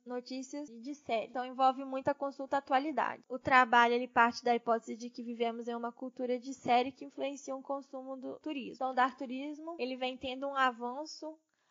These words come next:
a partir do século vinte, e hoje ele também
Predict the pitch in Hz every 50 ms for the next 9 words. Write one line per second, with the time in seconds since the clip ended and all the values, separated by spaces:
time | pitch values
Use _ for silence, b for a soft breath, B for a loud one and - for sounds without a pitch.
0 | _ - - 240 - - 240 240 240 - - 262 262 220 220 254 240 - 254 240
1 | 240 _ - 262 254 262 240 220 226 240 262 294 320 320 311 - 330 311 302 _
2 | _ _ _ _ _ _ _ _ _ _ _ _ - - 254 254 254 254 262 277
3 | 254 262 285 285 277 269 254 - - - 233 240 247 254 254 262 254 _ - 269
4 | 254 247 240 220 233 240 247 262 269